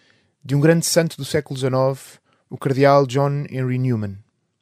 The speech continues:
Neste livro, entre tantas e tão brilhantes citações do cardeal Newman, pude ler uma frase do poeta inglês do século dezenove,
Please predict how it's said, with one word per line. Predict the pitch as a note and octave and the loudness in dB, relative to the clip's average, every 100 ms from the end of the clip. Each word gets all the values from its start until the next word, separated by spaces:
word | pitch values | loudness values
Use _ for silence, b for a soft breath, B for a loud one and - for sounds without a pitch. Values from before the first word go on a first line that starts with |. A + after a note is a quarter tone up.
| _ _ _ _ b b b b b b | _ _ _ _ b b b b b b
Neste | D#3 - - | -2 -2 -2
livro, | F3 D3+ - _ _ _ _ _ _ | -2 -4 -14 _ _ _ _ _ _
entre | C3+ C3+ - | -8 -8 0
tantas | E3 E3 C3 | 0 2 -2
e | C3+ | -2
tão | C#3 C3+ | -2 0
brilhantes | B2+ C3+ C3+ - | 0 -2 -2 -8
citações | C3 B2+ - C3 B2 | -6 -6 -4 -6 -6
do | A#2 | -6
cardeal | - A#2 A#2+ A#2 | -6 -4 -2 -2
Newman, | A#2+ B2+ A2 G#2 G#2+ _ _ _ _ _ _ _ _ | 0 -2 -2 -6 -10 _ _ _ _ _ _ _ _
pude | D3+ D#3 | -2 4
ler | F#3+ | 4
uma | F3+ F3+ | 4 0
frase | - A2+ G#2+ | 0 -2 -4
do | A#2+ | -2
poeta | - C#3 C#3+ | 0 0 0
inglês | B2 C#3 C3+ | 0 0 0
do | A#2+ | -2
século | - C3 B2+ | -4 -4 -4
dezenove, | A2+ A#2 A#2 A#2+ | -4 -2 -2 -4